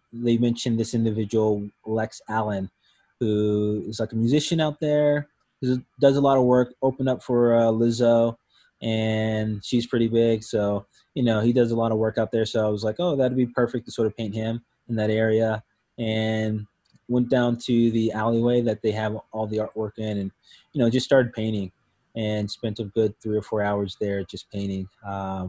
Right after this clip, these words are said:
Lex, and watching people just roll by and, um, take photos in the alleyway. So it was, it's really fun out there. And it was like, I guess it's really good to be out there during that time, because otherwise, you know, the winters are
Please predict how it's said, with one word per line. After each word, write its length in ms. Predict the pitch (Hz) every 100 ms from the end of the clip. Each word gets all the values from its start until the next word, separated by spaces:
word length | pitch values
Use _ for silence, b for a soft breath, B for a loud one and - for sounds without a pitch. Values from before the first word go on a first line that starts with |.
| 98
Lex, 340 | 101 95 -
and 200 | 98 95
watching 340 | 101 95 - 98
people 340 | 101 101 98
just 300 | 95 98 - _ -
roll 240 | 110 107
by 440 | 98 101 98 98 92 _ _ _ _ 117
and, 380 | 101 95 95 98
um, 460 | 98 95 95 95 - _ _ _
take 160 | 131 117
photos 340 | 117 107 98
in 40 | 101
the 120 | 95
alleyway. 440 | 98 98 95 90
So 220 | 90 113 139
it 40 |
was, 180 | 190 175
it's 220 | 165 -
really 240 | 185 202 175
fun 400 | 127 104 90 - b b b 123
out 180 | 104 -
there. 180 | 98 98
And 100 | 110
it 60 |
was 160 | 117 131
like, 260 | 139 135 - _ 127
I 60 |
guess 400 | 147 143 - - _ _ _ _
it's 160 | 117 117
really 420 | 120 131 139 135
good 160 | 131 131
to 80 | 123
be 140 | 123
out 140 | 120 127
there 120 | 120
during 200 | 120 117
that 140 | 113
time, 220 | 120 120
because 400 | 117 113 107 101 104
otherwise, 760 | 110 110 110 110 110 110 - -
you 80 | 110
know, 180 | 101 95
the 100 | 98
winters 440 | 107 101 110 101
are 220 | 101 92